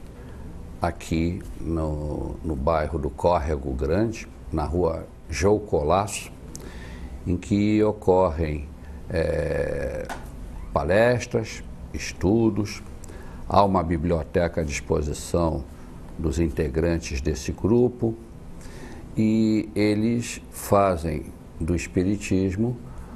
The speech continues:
um tema de estudos sérios. Eu convidei o doutor Ricardo, eh, não só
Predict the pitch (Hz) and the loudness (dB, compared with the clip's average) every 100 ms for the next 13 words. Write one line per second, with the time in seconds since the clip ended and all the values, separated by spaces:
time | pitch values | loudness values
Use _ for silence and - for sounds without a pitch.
0 | - - - - 101 104 104 - - 120 | -14 -12 -10 0 2 2 0 -4 6 6
1 | 95 90 95 104 - - - - 80 85 | 6 4 2 -2 -8 -16 -16 -10 -2 -2
2 | 82 - 87 82 92 - - 95 80 62 | -2 -2 -2 0 -2 -4 2 4 4 2
3 | 62 - - - - - - - - - | -6 -8 -12 -14 -16 -16 -16 -16 -14 -14
4 | - - - - - 135 220 208 202 147 | -14 -12 -12 -14 -8 0 2 4 4 4
5 | 143 127 104 98 107 92 82 - 110 143 | 6 6 4 4 2 2 2 4 4 4
6 | 101 67 - - - - - - - - | 2 -2 -6 -12 -14 -14 -14 -12 -12 -12
7 | - - 101 101 98 98 95 90 - - | -8 2 4 4 4 2 2 -2 -6 -14
8 | - - - - - - - - - 113 | -14 -14 -16 -14 -14 -14 -14 -12 2 4
9 | 156 180 160 - 117 98 80 | 6 4 0 2 4 6 4